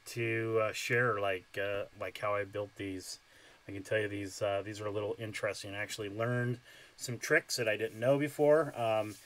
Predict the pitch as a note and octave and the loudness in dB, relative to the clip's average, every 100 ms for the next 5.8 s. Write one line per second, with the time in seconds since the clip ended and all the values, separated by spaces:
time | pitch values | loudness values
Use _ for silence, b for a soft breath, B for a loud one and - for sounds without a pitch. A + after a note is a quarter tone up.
0 | B B B2+ A2 - A2+ - A#2 A#2 A2 | B B -6 -4 2 0 2 -4 -4 -4
1 | G2+ A#2+ A2 G2+ - C#3+ - - B2 B2 | -6 -6 -6 -6 0 2 2 2 2 2
2 | C3 A2+ A#2 B2 A#2+ - A#2+ A2 A2+ A2+ | 0 0 0 0 0 -2 0 0 0 -2
3 | A2 A2 A#2 A2 A#2+ B2+ A#2 C3+ - B | -2 -6 -6 -6 0 2 4 2 -2 B
4 | B B B B G#2+ G2+ G2 A#2+ A#2 G#2+ | B B B B -2 -2 -2 -2 0 4
5 | A2+ A2+ G#2+ G2+ G2+ G#2 G2+ | 4 4 -2 -8 -6 -6 -4